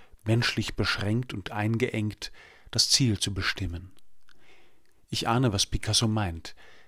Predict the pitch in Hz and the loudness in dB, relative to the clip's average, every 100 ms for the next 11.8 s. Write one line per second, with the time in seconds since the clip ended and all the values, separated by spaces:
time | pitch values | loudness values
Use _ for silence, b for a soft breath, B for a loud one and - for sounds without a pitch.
0 | b b - - 120 127 120 120 113 107 | b b 0 2 2 2 2 2 2 4
1 | 123 120 147 131 107 104 123 95 90 - | 6 4 4 4 4 8 8 6 4 4
2 | - 120 101 - 92 - - - 110 - | 4 4 4 4 6 6 6 4 0 -2
3 | 101 98 - 123 120 123 101 98 - 101 | 2 4 6 6 4 2 0 0 0 0
4 | - 117 107 85 92 104 - - - B | 2 2 2 0 -2 0 0 -2 -8 B
5 | B B B B - - 123 131 131 123 | B B B B 2 4 6 6 6 4
6 | - 120 117 - 131 123 123 110 110 131 | 2 2 6 6 6 4 2 2 2 -2
7 | - - - _ - - 117 120 131 131 | -4 -10 -14 _ -10 -2 0 2 2 4
8 | 131 117 104 - 117 113 113 98 90 - | 4 4 6 6 6 6 4 2 -2 -6
9 | b b b b b - 101 104 101 101 | b b b b b -4 2 4 4 4
10 | 117 127 - 101 - - 101 107 104 - | 4 4 4 0 -4 -2 0 0 0 0
11 | - 98 - - 113 120 - - | 0 2 4 4 4 0 -4 -8